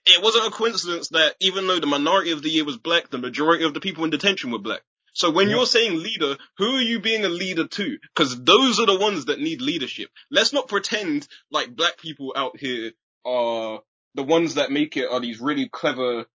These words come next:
Speaker 1: clever people, and the ones that don't make it just aren't that clever, or they're, that's not what it is. You have people that are coming from very difficult households that aren't motivated because even teachers don't believe in them.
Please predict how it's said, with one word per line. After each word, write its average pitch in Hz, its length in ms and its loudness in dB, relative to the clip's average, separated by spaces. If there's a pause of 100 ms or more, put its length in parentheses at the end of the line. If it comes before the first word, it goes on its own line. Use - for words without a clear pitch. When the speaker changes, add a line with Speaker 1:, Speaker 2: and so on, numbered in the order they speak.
(260)
Speaker 1:
clever 135 260 2
people, 143 320 2
and 113 100 -2
the 113 40 -4
ones 135 220 2
that - 120 0
don't 147 220 4
make 127 200 2
it 123 160 -2
just - 240 0 (200)
aren't 131 220 0
that 127 140 2
clever, 120 360 0
or 113 60 -2
they're, 113 280 0 (720)
that's 180 180 4
not 208 160 6
what 190 80 4
it 175 120 2
is. 214 200 2 (140)
You 185 180 2
have 220 180 0
people 214 260 -2
that 151 120 6
are - 20 0
coming 160 240 4
from 117 240 -4
very 180 240 6
difficult 147 540 -2
households 143 480 -2
that 143 160 0
aren't 175 220 6
motivated 135 500 0
because 120 260 -8
even 185 300 -2
teachers 196 440 -2
don't 151 220 4
believe 123 360 0
in 110 100 -8
them. 92 180 -12